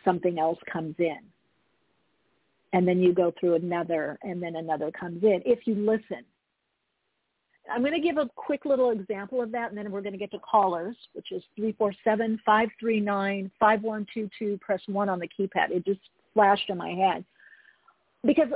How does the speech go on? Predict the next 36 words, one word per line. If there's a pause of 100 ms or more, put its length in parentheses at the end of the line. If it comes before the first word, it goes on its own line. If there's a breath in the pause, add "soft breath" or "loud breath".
my
major
in
my
life,
I've
been
li-, (260)
living
really
more
from
the
higher (100)
self. (140)
And (120)
the (160)
few
times
that
I've
not
listened,
they've
been, (140)
you
know, (120)
not
great
to
really
bad. (120)
<laughs> (1500 loud breath)
But
I
do